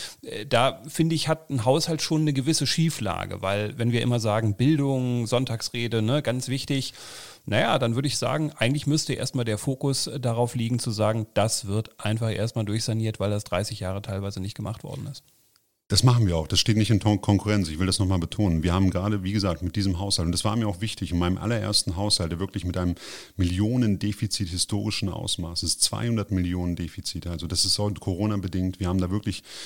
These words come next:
Speaker 2: ähm, ähm, ja, mit, mit einer Schwierigkeit zu kämpfen, die, die Hannover so nicht kennt und auch viele andere Kommunen so bisher nicht schultern mussten.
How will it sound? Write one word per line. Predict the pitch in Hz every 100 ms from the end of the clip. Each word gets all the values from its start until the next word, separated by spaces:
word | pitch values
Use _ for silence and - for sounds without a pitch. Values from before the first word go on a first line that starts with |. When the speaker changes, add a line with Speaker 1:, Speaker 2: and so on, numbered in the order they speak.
| - -
Speaker 2:
ähm, | 92 92 90 92
ähm, | 90 90 90 92
ja, | 98 92 78
mit, | 90 92 95 85 90
mit | 107 92 95 95
einer | 95
Schwierigkeit | - - 131 - 107 104
zu | -
kämpfen, | - 98 95 101 92
die, | 95 92 92
die | 92 90
Hannover | 90 98 101
so | 92 95
nicht | 95 - -
kennt | 90 82
und | 85
auch |
viele | - 101
andere | 95 95 78
Kommunen | - 82 82
so | 80 90
bisher | 85 - 90
nicht | 85
schultern | - 92 82 80
mussten. | 80 - 80